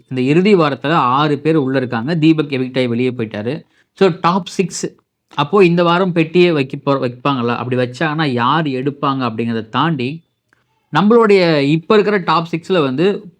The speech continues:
பவித்ரா, அப்படி இல்லைன்னா வி ஜே விஷால் பெட்டி எடுக்க வாய்ப்புகள் இருக்கு. அப்படி எடுத்த அந்த நாலு பேரை பத்தி பார்ப்போம் நம்ம. நாலு பேர் சௌந்தர்யா, ஜாக்லின், ரயான், முத்துக்குமரன். So, இந்த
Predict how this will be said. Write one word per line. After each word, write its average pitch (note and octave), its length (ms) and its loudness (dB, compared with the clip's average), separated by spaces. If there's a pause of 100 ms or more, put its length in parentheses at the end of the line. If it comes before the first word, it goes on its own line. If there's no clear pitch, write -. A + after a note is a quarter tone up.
(240)
பவித்ரா, F#3+ 760 -2
அப்படி C#3 420 -4
இல்லைன்னா E3 300 -2
வி C#3+ 140 2
ஜே D#3+ 200 0
விஷால் C#3 500 -4
பெட்டி C3 380 -2
எடுக்க B2+ 320 0
வாய்ப்புகள் B2 480 -2
இருக்கு. G2+ 300 -10 (540)
அப்படி D3 240 2
எடுத்த E3+ 240 4
அந்த E3+ 180 2
நாலு E3+ 260 2
பேரை F3 240 0
பத்தி C#3+ 240 -4
பார்ப்போம் A#2 300 -4
நம்ம. G#2 240 -8
நாலு C#3 340 0
பேர் E3 240 -2
சௌந்தர்யா, D#3 520 0 (500)
ஜாக்லின், D3 640 0 (460)
ரயான், D#3+ 440 0 (120)
முத்துக்குமரன். C#3 680 -6 (440)
So, G#3 120 4
இந்த F3 160 4